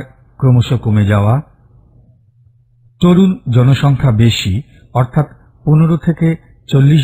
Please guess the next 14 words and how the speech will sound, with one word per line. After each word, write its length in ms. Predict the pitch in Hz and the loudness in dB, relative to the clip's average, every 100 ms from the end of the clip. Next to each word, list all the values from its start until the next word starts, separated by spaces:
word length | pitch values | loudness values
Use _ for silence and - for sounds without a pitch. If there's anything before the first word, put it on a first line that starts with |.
| 120 | 0
বছরের 400 | 135 - 143 143 - - | -2 0 -4 -4 -8 -8
ছেলেমেয়ের 460 | 131 123 117 117 - | 0 2 4 0 -2
সংখ্যা 380 | - 110 107 98 | -4 -4 -2 -4
বেশি, 320 | 101 - 101 - _ _ _ _ _ _ _ _ _ _ _ _ _ _ _ | -4 -4 -8 -8 _ _ _ _ _ _ _ _ _ _ _ _ _ _ _
অল্প 220 | 127 135 156 | -2 0 0
বয়সে 460 | 147 156 151 - 151 147 - _ _ - | 0 2 0 -2 -4 -4 -10 _ _ -2
বিবাহিত 360 | 120 117 123 120 | 2 4 2 0
দম্পতির 560 | 107 104 95 107 - 117 | -2 -4 -4 -6 -4 -4
পরিমাণ 360 | 123 123 120 120 | 0 2 2 2
বেশি, 280 | 120 - 127 123 _ _ _ _ _ _ _ _ _ _ _ _ _ _ _ _ | 0 0 -4 -6 _ _ _ _ _ _ _ _ _ _ _ _ _ _ _ _
সার্বজনীন 680 | - 131 131 131 127 131 127 110 | -4 -2 0 2 2 2 0 0
বিবাহ 300 | 107 110 107 120 | 0 2 2 0
প্রথা, 380 | 117 117 120 127 139 _ _ _ _ _ _ _ _ _ _ _ _ _ _ _ | -2 -2 0 -2 -4 _ _ _ _ _ _ _ _ _ _ _ _ _ _ _
সাধারণভাবে 800 | - 151 156 170 202 185 175 | -4 -2 0 0 0 0 0